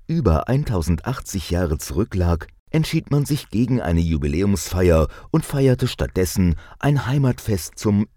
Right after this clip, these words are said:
über eintausendjährigen Bestehen der Siedlung Kilver. Als Nahtstelle zwischen den beiden Ortsteilen Ost- und Westkilver wurde diese Stelle hier,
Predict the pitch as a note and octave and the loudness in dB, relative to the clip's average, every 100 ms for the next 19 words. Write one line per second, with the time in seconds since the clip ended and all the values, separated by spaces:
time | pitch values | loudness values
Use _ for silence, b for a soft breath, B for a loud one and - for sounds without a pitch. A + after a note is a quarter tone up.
0 | - F#3 F3+ D#3 C3+ C#3 D3+ B2 A2+ F#2+ | -6 -2 2 0 0 0 0 0 -2 2
1 | G#2 E2 E2 D2 C#2+ C2+ C2+ - A2 G2 | 0 2 0 0 -2 -4 -8 -4 0 0
2 | G2 C#3 F#2+ E2+ D#2 F2+ - B2+ F2 D2 | 2 0 0 -4 -2 -2 0 0 2 2
3 | A1+ - _ _ _ _ _ _ _ _ | -2 -14 _ _ _ _ _ _ _ _
4 | _ _ _ A#1 A#1 - D#2 - - - | _ _ _ -8 -8 -4 -2 -2 -4 0
5 | D#2 C#2 - D#2+ D#2+ E2 D2+ C#2 C2+ C2+ | 2 0 -4 -6 -2 -2 0 -2 -2 -4
6 | D#2 - C3 - F2+ E2+ D#2+ - C#3 - | -4 -6 -6 -6 0 2 2 2 -2 -4
7 | - B1 A#1 - - - F#2 F#2 E2 D#2+ | -8 -8 -6 -6 -6 -4 0 4 6 4
8 | - B B C3+ D#3 D#3 C#3 C3 B2+ - | 0 B B 0 2 0 -2 -2 -2 0
9 | G#2+ A2 F2 F2+ E2+ C#2+ | 0 2 2 2 0 0